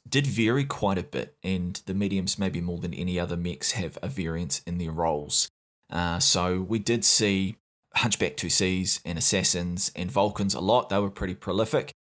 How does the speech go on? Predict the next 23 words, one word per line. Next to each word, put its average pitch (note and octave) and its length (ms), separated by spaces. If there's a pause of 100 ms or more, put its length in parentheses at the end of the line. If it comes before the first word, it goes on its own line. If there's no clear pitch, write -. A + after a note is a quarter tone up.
(320)
Uh, G#2+ 180
but A2+ 400
the A2+ 100
sneaky E3+ 420
good A2 220
mech G#2 300
was G2 320
probably - 320
one C#3+ 140
of G2 120
my G2 240
favourite F#2 440
mechs, - 720
uh, F2 360
and G2+ 200
that - 120
was D3+ 140
the C3 100
Huntsman. - 600 (400)
So A#2 100
the G2+ 120
Huntsman B2+ 500
was, G2+ 640